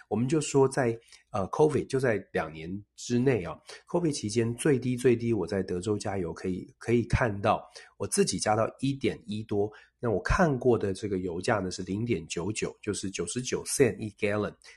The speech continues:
现在是五块钱，四五倍之多的差距。那朋友们就可以思考说，在这么短的时间，油价暴涨，物价暴涨，高通膨，薪水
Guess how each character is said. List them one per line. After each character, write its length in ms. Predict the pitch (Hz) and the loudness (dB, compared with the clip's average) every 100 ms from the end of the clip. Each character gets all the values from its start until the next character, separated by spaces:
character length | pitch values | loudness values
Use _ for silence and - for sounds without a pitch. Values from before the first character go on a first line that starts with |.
| - | -6
现 280 | - 151 | 2 2
在 160 | 120 117 | 4 0
是 160 | 104 107 | 0 -4
五 80 | 78 | -6
块 200 | - 98 | -4 -4
钱， 280 | 85 - 76 _ - - - _ _ _ _ - | -4 -8 -10 _ -20 -20 -20 _ _ _ _ -6
四 320 | - - 131 | -2 2 4
五 120 | 95 82 | 2 2
倍 180 | 104 | 2
之 180 | 92 92 | 2 -2
多 400 | 90 95 87 82 - _ - | -2 0 0 -2 -8 _ -10
的 120 | 95 | -6
差 260 | - 101 | -4 -4
距。 260 | 95 - 87 - - - | -4 -6 -8 -12 -20 -4
那 160 | 127 | -2
朋 180 | 110 120 | 0 2
友 80 | 139 | 4
们 140 | 110 | 2
就 100 | 98 | 0
可 160 | 113 110 | -2 -2
以 60 | 80 | -4
思 200 | - 104 | -6 -8
考 220 | - 80 | -8 -10
说， 300 | - 95 95 - - _ _ _ - | -4 -4 -4 -10 -20 _ _ _ -4
在 160 | 180 160 | 0 0
这 220 | - 190 | 2 2
么 200 | 185 117 | 2 0
短 240 | 110 78 | 0 0
的 100 | 82 | -4
时 240 | 87 - 87 | -6 -6 -6
间， 400 | 95 101 101 107 - | -2 0 0 -6 -4
油 180 | 101 101 | -2 0
价 220 | 127 104 | 0 0
暴 280 | - 117 90 | 4 4 4
涨， 280 | - 80 - | 0 -6 -8
物 200 | 185 127 | -6 -4
价 240 | 110 113 95 | -2 -2 -2
暴 240 | 104 101 | 2 2
涨， 220 | 90 78 | 2 -4
高 220 | 78 98 104 | -4 -4 -2
通 240 | 104 104 | -4 -4
膨， 260 | - 82 80 _ _ _ | -6 -10 -12 _ _ _
薪 280 | - 185 190 | 0 2 4
水 220 | 156 85 | 4 0